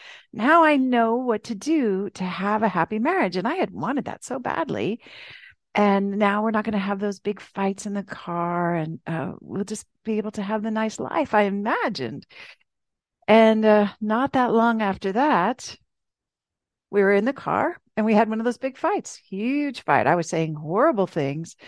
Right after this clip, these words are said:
that I knew I was gonna regret later. And he was saying horrible, mean things right back to me. So I, I knew what to do, but I couldn't get myself to do it. A-, and then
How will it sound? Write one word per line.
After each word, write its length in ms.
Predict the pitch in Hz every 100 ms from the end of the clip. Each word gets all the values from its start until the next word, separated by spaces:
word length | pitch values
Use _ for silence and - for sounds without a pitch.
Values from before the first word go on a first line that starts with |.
| -
that 120 | - 262
I 80 |
knew 200 | 269 277
I 60 | 233
was 120 | 175
gonna 200 | - 151
regret 400 | 123 - 165 151
later. 340 | 151 165 165 170 _ -
And 100 | 233
he 140 | 294
was 100 | 240
saying 320 | - 165 156
horrible, 440 | - - 311 190 160
mean 220 | 165 214
things 280 | 226 262 -
right 160 | 311
back 220 | 320 339
to 100 | -
me. 260 | 381 294 147 _ _ - - - - - - - _ _ _ _
So 180 | - 269
I, 400 | 254 233 - - - - 233 -
I 80 | 220
knew 160 | 254 339
what 200 | 349 330
to 100 | 233
do, 460 | 208 185 160 170 - _
but 140 | - 202
I 80 | 208
couldn't 420 | - 254 240 -
get 220 | - 208 -
myself 420 | 196 185 170 -
to 120 | -
do 200 | 160 151
it. 240 | 73 - - - - _ _
A-, 180 | 190 -
and 300 | 254 240 226
then 300 | 302 262 -